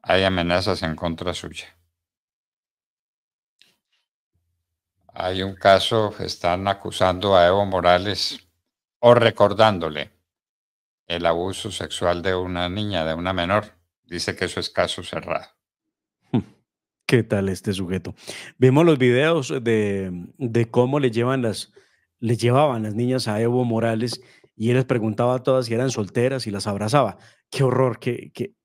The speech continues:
Speaker 2: perdónenme la palabra, qué degenerado con estas, eh, niñas jovencitas, eh, que no sé qué llegan a los dieciocho años, además.
Speaker 1: Muy bien.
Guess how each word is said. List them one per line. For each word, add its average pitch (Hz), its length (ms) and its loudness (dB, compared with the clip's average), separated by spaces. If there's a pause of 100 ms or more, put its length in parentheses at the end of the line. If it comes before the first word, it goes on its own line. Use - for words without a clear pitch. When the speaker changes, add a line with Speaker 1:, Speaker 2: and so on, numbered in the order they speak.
Speaker 2:
perdónenme 110 420 0
la 101 80 -4
palabra, 101 300 -6
qué - 180 -4
degenerado 104 720 -4 (560)
con 92 120 -8
estas, 107 300 -4
eh, - 220 -10
niñas 117 380 0
jovencitas, 110 760 -4 (360)
eh, - 100 -20 (120)
que - 140 -4
no 98 100 -4
sé 120 160 -2
qué 117 160 0
llegan 113 280 0
a 107 40 0
los 101 100 -2
dieciocho 101 400 -6
años, 85 240 -10
además. 80 480 -14 (2250)
Speaker 1:
Muy 92 240 -20
bien. 85 360 -10